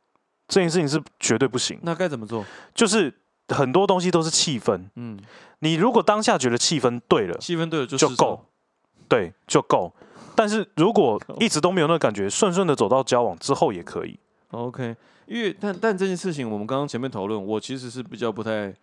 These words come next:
Speaker 1: 你，他不赞同啊。
Speaker 2: 我不赞同。我赞同的事情是结婚前要试车。
Speaker 1: 嗯哼。
Speaker 2: 这是一定要的嘛。因为交往前试车这件事情，我倒觉得它是一种，就是我反而会觉得这些，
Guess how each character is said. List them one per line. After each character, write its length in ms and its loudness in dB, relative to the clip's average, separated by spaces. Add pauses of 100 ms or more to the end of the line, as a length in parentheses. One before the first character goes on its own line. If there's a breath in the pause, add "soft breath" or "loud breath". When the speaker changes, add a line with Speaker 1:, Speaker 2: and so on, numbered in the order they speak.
(100)
Speaker 1:
你， 180 2
他 180 4
不 100 0
赞 220 2
同 240 -2
啊。 100 2
Speaker 2:
我 60 2
不 100 -2
赞 200 0
同。 320 -4
我 260 0
赞 240 0
同 100 0
的 80 -4
事 160 -6
情 140 -4
是 260 -4 (120)
结 280 -2
婚 280 -2
前 240 -8
要 120 -2
试 280 -8
车。 280 -8 (920)
Speaker 1:
嗯 180 0
哼。 60 0
Speaker 2:
这 100 2
是 160 -2
一 160 -10
定 140 -8
要 160 -2
的 80 -8
嘛。 180 -12 (440)
因 140 -2
为 240 -2 (140)
交 240 0
往 260 0
前 160 -8
试 220 -10
车 140 -4
这 100 -8
件 80 -8
事 140 -10
情， 200 -10
我 140 -6
倒 220 -2
觉 200 -8
得 120 -4
它 200 -6
是 220 -12
一 80 -10
种， 320 -10 (600)
就 100 -6
是 320 -6
我 160 0
反 160 0
而 60 -2
会 100 -2
觉 160 -4
得 100 -8
这 160 -8
些， 160 -4